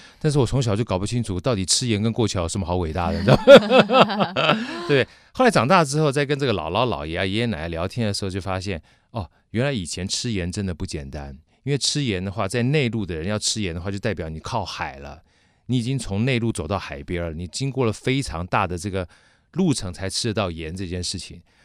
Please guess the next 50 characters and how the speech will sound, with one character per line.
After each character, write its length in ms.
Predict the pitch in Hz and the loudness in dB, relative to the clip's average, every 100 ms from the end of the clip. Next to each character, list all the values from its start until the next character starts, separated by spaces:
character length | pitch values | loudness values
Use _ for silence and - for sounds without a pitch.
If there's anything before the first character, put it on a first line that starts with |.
| _ | _
那 100 | 147 | -4
另 160 | 160 175 | 0 2
外 120 | 156 | 2
针 160 | 156 156 | 2 2
对 160 | 160 | 2
这 120 | 135 | 4
个 80 | 139 | 2
桥 360 | 117 - 80 107 | 2 0 0 0
这 40 | 123 | 0
件 60 | 113 | -2
事 120 | 113 | -2
情， 80 | 95 | -4
一 40 | |
定 200 | 151 190 | -2 -2
是 140 | 147 | -4
住 200 | 143 160 | -8 -4
在 140 | 139 123 | 0 0
水 300 | - 82 76 | 0 -4 -6
边 200 | 107 107 | -2 0
儿， 200 | 110 117 | 0 -4
要 100 | - | -6
不 40 | 143 | -4
然 100 | 135 | -2
以 40 | |
前 180 | 87 98 | -4 -6
的 40 | |
话， 100 | 101 | -4
内 160 | 123 127 | -4 -2
陆 80 | 117 | -2
的 60 | |
话 80 | 110 | -2
都 100 | 120 | -4
打 220 | 117 85 | -4 -6
井 260 | 101 92 107 | -8 -4 -4
水 260 | - 76 71 | -2 -6 -10
的。 160 | - - _ - - - | -18 -20 _ -20 -20 -2
所 120 | 185 | 0
以 60 | |
其 200 | 175 - | 0 -2
实 280 | 131 123 127 - _ _ | -4 -2 -2 -4 _ _
吃 300 | - - 190 | -2 2 2
盐 240 | 131 113 | 4 2
跟 160 | 127 139 | 0 -2
过 180 | 139 110 | 0 0
桥 260 | - 82 | 0 -6
呢， 120 | 90 90 | -6 -4
代 140 | - 101 | -4 -2
表 120 | 78 | -4
是 160 | - | -6
眼 240 | 101 92 | -6 -6